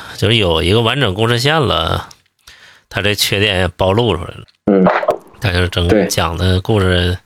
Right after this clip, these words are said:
Speaker 1: 非常不圆满，
Speaker 2: 对。
Speaker 1: 知道吗？
Speaker 2: 嗯。
Speaker 1: 讲一个婚外情的事儿。<laughs> 其实他当时想拍的时候，
Speaker 2: 对。
Speaker 1: 就是他那个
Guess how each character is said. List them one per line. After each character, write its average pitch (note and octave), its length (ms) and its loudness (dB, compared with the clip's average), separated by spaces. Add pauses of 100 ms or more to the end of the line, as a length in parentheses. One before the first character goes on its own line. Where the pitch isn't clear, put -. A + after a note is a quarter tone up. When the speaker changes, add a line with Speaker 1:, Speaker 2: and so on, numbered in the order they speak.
(600)
Speaker 1:
非 - 160 -8
常 G#2+ 180 -2
不 A2+ 140 0
圆 F2+ 200 2
满， G#2 200 -2 (160)
Speaker 2:
对。 F2 60 -16
Speaker 1:
知 F2 40 -14
道 E2+ 100 -4
吗？ F#2+ 220 -8 (1200)
Speaker 2:
嗯。 G2 120 4 (300)
Speaker 1:
讲 F2 120 -2
一 F2+ 60 0
个 F#2 80 2
婚 G2+ 240 -4
外 G#2+ 160 0
情 F2 260 -10
的 G2 80 -2
事 F#2+ 100 -2
儿。 F2+ 140 -4 (1040)
<laughs> - 800 -14
其 B2 220 -2
实 C#3 240 2
他 C3+ 200 0
当 C3+ 200 -2
时 B2+ 160 0
想 A#2+ 140 0
拍 F#2+ 300 -2
的 G2 100 2
时 G2 80 2
候， F#2 60 4
Speaker 2:
对。 F#2 80 2
Speaker 1:
就 G2+ 100 0
是 G2+ 120 0
他 G#2 160 -2
那 G#2+ 160 0
个 G2 520 2